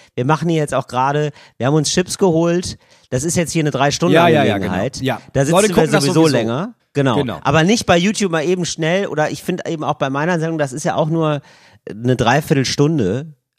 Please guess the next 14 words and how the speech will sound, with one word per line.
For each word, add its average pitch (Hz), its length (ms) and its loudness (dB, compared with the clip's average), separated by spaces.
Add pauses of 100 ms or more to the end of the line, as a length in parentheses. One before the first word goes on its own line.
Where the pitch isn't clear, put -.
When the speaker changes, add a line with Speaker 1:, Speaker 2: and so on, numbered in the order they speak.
(120)
Speaker 1:
In 90 100 -4
Wirklichkeit 104 320 -4
ist 104 80 -10
ja 104 60 -4
gar 85 140 -4
keine 73 220 -10
Hour, 85 340 -6
ehrlich 78 200 -14
gesagt, 67 200 -14
ist - 100 -18
ja - 60 -14
nur 78 140 -12
eine 76 160 -12
Dreiviertelstunde. 85 680 -12